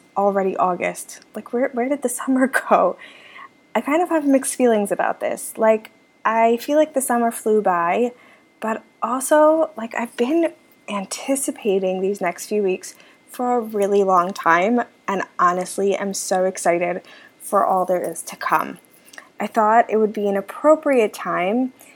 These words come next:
to talk about this back-to-school season, because I know how stressful it is to be in those first few days when you are starting the school year and you want to start it off right and on a good foot,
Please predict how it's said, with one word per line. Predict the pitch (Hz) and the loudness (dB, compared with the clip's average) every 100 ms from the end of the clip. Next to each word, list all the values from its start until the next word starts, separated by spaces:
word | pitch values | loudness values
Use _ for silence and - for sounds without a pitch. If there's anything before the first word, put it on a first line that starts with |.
| _ | _
to | - 233 | -10 0
talk | 269 285 | 2 2
about | 330 311 | 0 0
this | 320 320 | -2 0
back-to-school | 208 - - - 214 226 | 0 0 -10 -2 -2 -2
season, | 202 170 147 - 185 _ 247 | -2 -2 -4 -6 -14 _ -8
because | 214 - 220 208 - _ - | -6 0 2 2 -2 _ -4
I | 214 247 | 0 2
know | 226 220 | 2 0
how | - 233 | 0 -2
stressful | 247 208 208 190 | 0 -2 -2 0
it | 185 | 0
is | 185 185 185 - - _ _ | 2 2 0 -8 -20 _ _
to | - 208 | -2 0
be | 208 208 208 208 - - - | 2 4 6 4 0 -8 -2
in | 220 | 2
those | 208 196 - | 4 2 2
first | 240 247 247 | 4 4 4
few | 262 254 | 0 4
days | 226 196 196 202 202 - _ - | 6 8 8 6 4 -10 _ -14
when | 202 185 185 185 185 190 | -4 0 2 0 -2 -4
you | 190 185 185 - | -4 -2 -2 0
are | 180 180 180 185 - - _ - | 2 4 2 0 -6 -20 _ -14
starting | - 226 240 240 240 | 0 6 6 6 4
the | 233 | 0
school | - 220 | 0 2
year | 208 202 202 | 4 4 4
and | 190 190 190 | 4 2 -2
you | 190 | -2
want | 185 208 | -2 -2
to | 214 | -2
start | 220 208 196 | 0 0 2
it | |
off | 196 180 180 - - _ _ _ - | 2 2 2 -2 -14 _ _ _ -4
right | 226 233 233 233 - - | 4 6 6 2 -2 -8
and | 202 190 190 | -6 -4 -2
on | - 185 | -2 0
a | 180 | -2
good | - 180 | -2 -4
foot, | - - 226 220 214 | -2 6 8 8 4